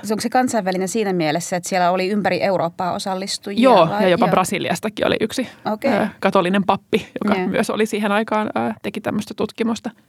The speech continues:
Speaker 1: Joo.
Speaker 2: No sit mä jotain tämmöisiä tutkimuspätkiä tein jo sen jälkeenkin väitöskirjaa tehdessä, mut sit olin Katariina Mustakallion työryhmässä,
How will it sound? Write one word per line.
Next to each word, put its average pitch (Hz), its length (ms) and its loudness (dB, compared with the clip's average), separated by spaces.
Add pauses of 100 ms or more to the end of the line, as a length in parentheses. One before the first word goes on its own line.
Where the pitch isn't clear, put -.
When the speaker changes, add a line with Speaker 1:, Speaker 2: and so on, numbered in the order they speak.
(140)
Speaker 1:
Joo. 190 300 -2 (180)
Speaker 2:
No 233 140 4
sit 294 160 -2
mä 247 120 6
jotain 247 300 6
tämmöisiä 226 280 2
tutkimuspätkiä 208 800 2
tein 190 220 2
jo 190 80 0
sen 185 160 -2
jälkeenkin 226 480 2
väitöskirjaa 190 640 2
tehdessä, 180 460 0 (420)
mut 208 120 -6
sit 196 140 -2
olin 185 240 2
Katariina 185 400 2
Mustakallion 175 640 0
työryhmässä, 240 680 4